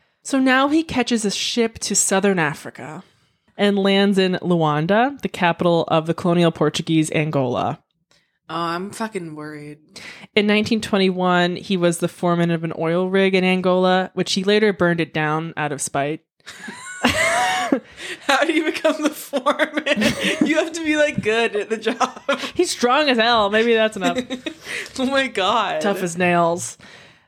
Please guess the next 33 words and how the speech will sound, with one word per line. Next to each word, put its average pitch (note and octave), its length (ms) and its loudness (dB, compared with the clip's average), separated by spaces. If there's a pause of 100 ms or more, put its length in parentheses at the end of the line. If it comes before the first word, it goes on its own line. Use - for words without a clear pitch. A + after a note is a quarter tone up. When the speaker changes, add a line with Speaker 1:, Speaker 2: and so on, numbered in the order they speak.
Speaker 1:
So C4+ 160 0
this D#4 200 2
is D#4 140 0
what's, - 320 0
this A3 220 0
is A3 100 0
a F#3+ 60 0
fucked F3+ 320 0
up E3 280 -2
little C3 180 -2
thing C#3 260 -14
I'm D#3+ 80 -10
about D3 160 -14
to F3+ 60 -18
say. - 240 -10 (520)
Shortly C4+ 800 2
after F3 320 0
he G#3+ 120 2
gets F3 240 0
there, F3 180 0
he F3 140 -4
pays A3 600 -2
a A3+ 100 2
resident F3+ 720 0
family E3+ 800 0
eight G#3+ 280 0
dollars D#3 640 2
in F3 100 0
exchange E3+ 580 -2
for E3 300 0
their D#3+ 240 0
eleven-year-old F3+ 960 0
daughter, A3+ 640 2